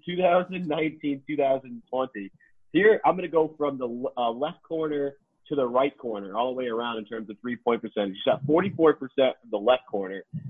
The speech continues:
Uh, from the left wing, fifty-seven percent, fifty-three percent at the top of the key, fifty-one percent from the right wing. And he shot a blistering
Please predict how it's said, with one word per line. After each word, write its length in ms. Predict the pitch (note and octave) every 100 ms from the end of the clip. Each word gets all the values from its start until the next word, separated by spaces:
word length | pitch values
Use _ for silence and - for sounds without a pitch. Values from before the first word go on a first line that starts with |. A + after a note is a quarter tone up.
| B2
Uh, 200 | A2+ A2+
from 100 | B2
the 60 | B2
left 280 | C#3 F3 C3+
wing, 320 | D3+ D3+ A#2 -
fifty-seven 720 | F3 - E3 - D3 C#3 C3 A#2
percent, 460 | A2 G2+ F#2 G2 - _ _ -
fifty-three 580 | E3+ F3+ F3 D3 D#3 E3
percent 420 | D3+ - B2+ B2
at 40 |
the 60 | G#2+
top 280 | B2 A#2+ -
of 60 | G#2+
the 60 |
key, 300 | G2+ G#2+ G2
fifty-one 640 | D3+ D#3 D3+ B2 B2 E3+ F3
percent 480 | C#3 B2+ B2 A#2+ -
from 100 | A#2
the 100 | G2+
right 280 | F#2+ B2+ C3+ G#2
wing. 200 | F#2+ F#2 _ _ _
And 100 | C#3
he 160 | D3 C3+ - F3+
shot 280 | E3+ D3
a 100 | C#3
blistering 720 | C3 C3 D#3 F3+ - B2+ B2